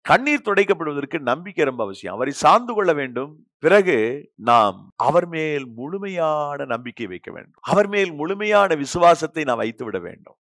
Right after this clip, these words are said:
மூன்றாவதாக, தேவன் நம்முடைய கண்ணீரை துடைப்பதற்கு தேவனுக்கு பயப்படணும். யோபுவினுடைய வாழ்க்கையில அவன் கர்த்தருக்கு பயந்தவன் என்று பார்க்கிறோம். அதனாலதான் அவன் கண்ணீரை கர்த்தர் துடைச்சார்.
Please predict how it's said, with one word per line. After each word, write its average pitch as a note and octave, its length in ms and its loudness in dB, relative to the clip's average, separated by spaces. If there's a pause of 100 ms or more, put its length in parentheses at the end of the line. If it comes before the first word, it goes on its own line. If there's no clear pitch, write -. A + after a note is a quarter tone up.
(180)
மூன்றாவதாக, B2+ 1160 2 (320)
தேவன் C#3 640 4
நம்முடைய C3 460 -2
கண்ணீரை C#3 420 -4
துடைப்பதற்கு G#2+ 1000 -8 (360)
தேவனுக்கு G3+ 520 -4 (160)
பயப்படணும். C#3+ 680 -12 (120)
யோபுவினுடைய B2 600 -6
வாழ்க்கையில G#2 640 -6 (300)
அவன் B2 240 -2 (100)
கர்த்தருக்கு A#3 480 0 (100)
பயந்தவன் A3 540 0
என்று G3+ 220 -6
பார்க்கிறோம். B2+ 460 0
அதனாலதான் F3+ 240 6
அவன் B3 240 6
கண்ணீரை G3+ 360 4
கர்த்தர் D#3 280 -2
துடைச்சார். A2+ 540 -10